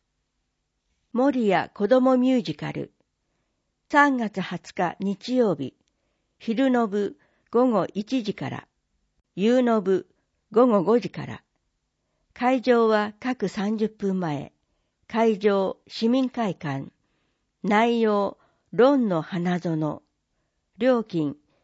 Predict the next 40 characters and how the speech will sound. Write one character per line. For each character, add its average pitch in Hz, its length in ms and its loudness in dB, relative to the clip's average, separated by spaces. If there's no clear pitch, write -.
指 - 140 -20
定 254 220 4
席 160 460 -6
二 175 140 -4
千 190 360 -4
円。 160 260 -4
前 233 360 2
売 240 120 0
り 226 160 -4
自 196 180 -6
由 233 220 0
席、 - 480 -10
前 233 200 4
方 208 500 -2
千 262 300 -2
八 180 260 -8
百 196 320 -6
円。 165 240 -6
後 254 260 4
方 214 400 2
千 240 300 0
五 160 100 -2
百 180 340 -6
円。 143 240 -6
当 247 200 2
日 208 560 -2
二 175 140 -4
千 190 360 -2
円。 160 280 -4
配 247 300 -2
信 214 420 -4
二 185 140 -2
千 185 380 -2
円。 156 280 -2
問 247 240 2
い 240 80 4
合 226 80 4
わ 226 120 0
せ 214 180 -6
先、 196 500 -6